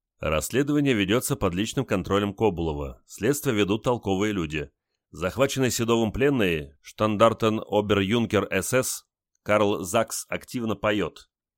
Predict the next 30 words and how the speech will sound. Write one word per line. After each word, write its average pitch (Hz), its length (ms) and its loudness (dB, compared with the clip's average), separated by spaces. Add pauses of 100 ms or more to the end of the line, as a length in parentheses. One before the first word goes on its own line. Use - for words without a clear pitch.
(280)
Согласно 90 480 -2
его 90 160 0
показаниям, 110 680 0
их 98 200 -2
группа 104 320 -2
заслана 92 480 0
для 85 140 -4
захвата 98 720 -2
и 98 100 -10
переправки 85 600 -6
Седова 92 420 -2
за 87 140 -2
линию 90 260 -2
фронта. 80 480 -4 (520)
Ликвидация 113 540 0
комбрига 113 460 0
предусматривалась 104 840 0
лишь 98 140 -2
в - 60 -10
самом 95 280 0
крайнем 92 360 0
случае. 73 540 -8 (300)
Именно 110 300 0
поэтому 92 560 0
они 90 280 -2
и - 160 -6
не 98 120 -2
напали 101 340 0
на 85 140 -4
квартиру. 85 600 -6